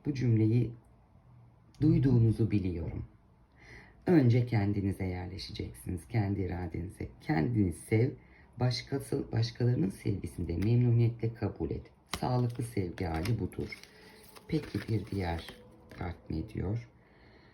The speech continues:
İnançların maskesi. Kendini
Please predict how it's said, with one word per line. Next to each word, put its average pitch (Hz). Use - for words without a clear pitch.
İnançların 143
maskesi. -
Kendini 131